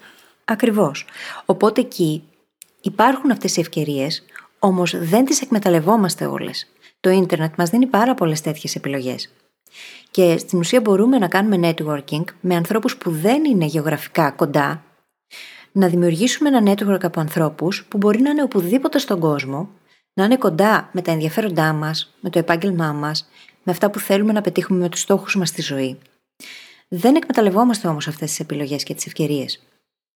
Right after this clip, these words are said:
Και συνήθως δεν ξέρουμε και πώς να το κάνουμε, γιατί και εκεί ακόμα χρειάζεται κανείς να το κάνει συνειδητά.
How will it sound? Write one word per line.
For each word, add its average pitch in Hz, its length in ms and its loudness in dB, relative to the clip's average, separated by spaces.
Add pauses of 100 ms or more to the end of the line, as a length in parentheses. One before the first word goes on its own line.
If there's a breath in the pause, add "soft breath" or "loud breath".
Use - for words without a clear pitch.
(400 loud breath)
Και 190 120 2
συνήθως 254 400 4
δεν 285 100 2
ξέρουμε 254 340 4
και 180 120 0
πώς 160 180 -4
να 160 60 -4
το 156 120 -8
κάνουμε, 147 400 -2
γιατί 170 300 2
και 208 120 0
εκεί 269 300 2
ακόμα 165 400 0
χρειάζεται 180 440 2
κανείς 180 260 -2
να 202 80 0
το 180 100 -4
κάνει 190 220 2
συνειδητά. 151 580 -2